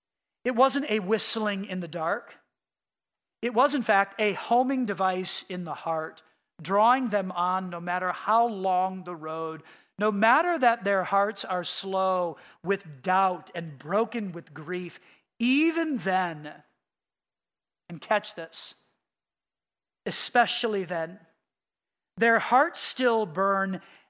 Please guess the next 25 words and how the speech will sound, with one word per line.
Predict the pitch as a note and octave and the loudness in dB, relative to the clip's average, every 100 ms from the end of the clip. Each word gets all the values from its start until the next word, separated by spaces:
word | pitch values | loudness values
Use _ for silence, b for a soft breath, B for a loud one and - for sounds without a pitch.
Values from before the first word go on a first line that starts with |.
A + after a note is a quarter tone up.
| - | 2
and | A#3 B3 G#3+ | 2 2 2
they | A#3+ A#3+ | 2 2
know | G#3+ G#3+ B3 D#4+ E4+ | 2 2 4 4 2
this | C4 - | -2 -4
journey | F#3+ E3+ A3+ A3+ A3+ A3 | -4 0 2 2 0 -2
is | A3+ G3+ F#3+ | -4 -4 -4
a | F#3 | -4
good | D3+ G3 D#3+ | -4 -6 -4
one, | F#3+ F#3+ F#3+ F#3 B B B | -2 -2 -4 -8 B B B
and | G3+ | -4
it's | F#3+ - | -4 -4
never | G3 G3 A3 C4+ C#4+ C#4+ C#4+ C#4 - _ - | -4 0 2 2 2 0 0 -2 -10 _ -12
taken | - G#3+ G3+ G#3 G3 G3 F#3+ G3+ - | -4 -2 -2 -2 -4 -4 -6 -8 -6
alone. | E3+ E3 D#3+ D#3+ D#3+ D#3+ D#3+ - b b | -6 -4 -4 -4 -6 -10 -14 -16 b b
It | A3 | -2
was | G3+ G3 | 0 -4
God | D3 G3 G3+ A#3 G#3+ E3 | -2 2 6 6 4 -4
communicating | - G#3+ F#3+ G#3 G3+ F#3+ G3+ G3 F#3+ | -8 -6 -4 -4 -4 -4 -4 -4 -6
to | E3+ | -10
them, | E3+ F3+ F3+ E3+ - B B B | -8 -4 -4 -6 -12 B B B
'I | G3 G#3+ A3 A#3+ | 4 6 4 0
am | G#3 F#3+ F3+ | -2 -2 -6
here | - A#3 A3+ A3 G#3+ | -4 0 2 4 2
today, | F3 G3+ G3 G#3 G3 F#3 F3+ - B B | -2 -4 0 2 2 0 -4 -8 B B
and | F#3+ F#3 | -2 -2